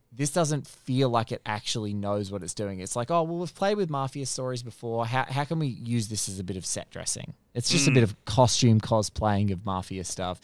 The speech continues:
Speaker 1: And, you know, Kirk Douglas is definitely trying something. He's speaking in another language. He's try-, they're trying to show a little bit off of the culture, but it just feels so forced and it doesn't feel authentic at all. And,
Speaker 2: Yeah.
Speaker 1: and that's probably why,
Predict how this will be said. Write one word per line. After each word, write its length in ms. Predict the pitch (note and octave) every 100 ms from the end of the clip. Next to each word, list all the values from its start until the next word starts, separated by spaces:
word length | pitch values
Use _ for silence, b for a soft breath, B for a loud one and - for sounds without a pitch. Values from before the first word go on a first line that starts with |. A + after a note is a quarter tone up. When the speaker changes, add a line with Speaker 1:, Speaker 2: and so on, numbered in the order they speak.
| B B B
Speaker 1:
And, 320 | - C#3 C3+ - B B B B _
you 120 | C#3+
know, 160 | B2+ A2+ - _ _ -
Kirk 140 | D#3
Douglas 320 | E3 C#3 C#3 C3
is 80 |
definitely 340 | A#2+ A#2 B2+ A2
trying 560 | - A#2 A#2+ B2+ D3
something. 420 | D3+ D3+ D3 D#3+ D3+
He's 240 | A#2 F#2+ - -
speaking 460 | - B2+ B2 C#3
in 100 | C#3
another 240 | C3+ C3+ C3
language. 680 | C3+ C3+ C3+ C3+ C3+ B2
He's 400 | G#2+ F#2+ F#2 F#2
try-, 240 | - A#2+ G2
they're 220 | G#2 G2+
trying 380 | - A#2 A2+ C3
to 60 | B2+
show 220 | C3+ C3
a 60 |
little 120 | C3 C3
bit 140 | B2+
off 240 | A#2+ B2+
of 40 | C3+
the 40 |
culture, 240 | B2+ C3 C#3
but 80 | B2+
it 60 |
just 220 | D3+ E3
feels 240 | - D#3 C3+
so 180 | A#2+ G#2+
forced 680 | - - B2 D3 C3+ - A2
and 100 | G2+
it 80 |
doesn't 260 | G2+ B2 G#2+
feel 300 | - A#2+ G#2+
authentic 480 | G#2 G#2+ G#2 G#2+ G#2+
at 60 |
all. 220 | G2+ G#2 G2
And, 140 | F2 -
Speaker 2:
Yeah. 240 | G#2+ F#2+ -
Speaker 1:
and 80 |
that's 120 | B2 -
probably 440 | C#3 A#2 A2+ A2
why, 400 | G#2 G#2+ G2+